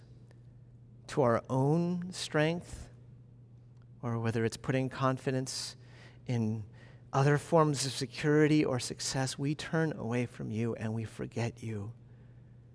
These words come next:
And Father, we are sorry. We confess our pride and selfishness and faithlessness and ask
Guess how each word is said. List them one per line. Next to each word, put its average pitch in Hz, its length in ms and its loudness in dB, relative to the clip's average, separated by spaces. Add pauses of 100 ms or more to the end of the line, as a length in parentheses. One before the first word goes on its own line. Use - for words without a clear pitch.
(880)
And 117 120 -6
Father, 127 320 2
we 135 160 0
are 110 140 2
sorry. 98 600 -8 (1040)
We 135 120 0
confess 127 640 2
our 110 120 -2
pride 123 560 4
and 110 120 -4
selfishness 120 640 -2
and 117 100 -4
faithlessness - 840 -4
and 113 180 -6
ask 101 440 -6